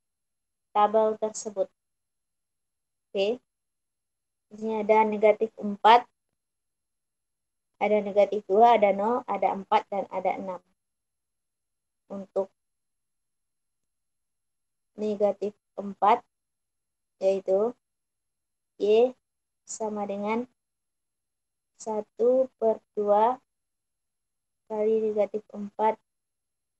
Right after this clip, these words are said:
kurang lima. Sama dengan satu per dua kali empat, yaitu negatif dua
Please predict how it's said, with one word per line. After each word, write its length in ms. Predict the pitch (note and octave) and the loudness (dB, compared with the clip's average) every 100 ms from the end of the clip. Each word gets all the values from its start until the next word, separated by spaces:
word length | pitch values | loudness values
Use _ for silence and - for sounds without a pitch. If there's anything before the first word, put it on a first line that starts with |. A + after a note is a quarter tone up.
| _ _ | _ _
kurang 480 | A3 G#3+ G#3+ A3 A3 _ | -4 0 0 -2 -8 _
lima. 480 | A3 G#3 G3+ F#3+ F#3+ _ _ _ _ _ _ _ _ _ _ _ | -16 -12 -10 -12 -14 _ _ _ _ _ _ _ _ _ _ _
Sama 240 | - G#3 G3+ | -16 -10 -8
dengan 480 | G3 G3 A3 B3+ - _ _ _ _ _ | -8 -6 -6 -8 -12 _ _ _ _ _
satu 320 | G#3+ A3 A3+ | -6 -4 -4
per 100 | A3+ - | -4 -4
dua 320 | G#3 G#3+ A#3+ | 0 2 2
kali 480 | A3+ G3+ G#3 A#3 A#3+ _ _ _ _ _ _ _ _ _ _ _ _ G#3 | 0 -2 0 0 -2 _ _ _ _ _ _ _ _ _ _ _ _ -10
empat, 320 | G3+ G#3+ B3+ - _ _ _ _ _ _ _ _ _ | 0 2 2 -2 _ _ _ _ _ _ _ _ _
yaitu 560 | G3+ G3+ - A3 A#3+ C4 _ _ _ _ _ _ _ _ _ _ _ _ _ _ _ _ _ _ _ _ _ _ | -4 -4 2 4 6 2 _ _ _ _ _ _ _ _ _ _ _ _ _ _ _ _ _ _ _ _ _ _
negatif 640 | G#3+ G#3 G#3 G3+ - G#3 - _ _ | -10 -2 0 0 0 -4 -4 _ _
dua 400 | G3+ G3+ A3 | -2 0 2